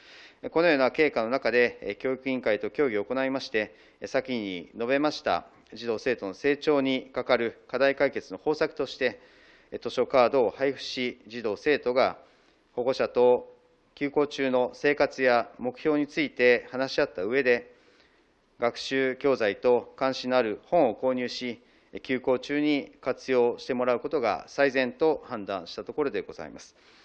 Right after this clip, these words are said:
また、四月二十二日からの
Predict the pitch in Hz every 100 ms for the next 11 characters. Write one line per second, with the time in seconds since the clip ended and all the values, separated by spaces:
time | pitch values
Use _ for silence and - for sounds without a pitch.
0 | - _ 127 135 151 143 120 107 - 147
1 | 143 139 - 117 110 110 139 127 120 110
2 | 110 131 - 117 104 104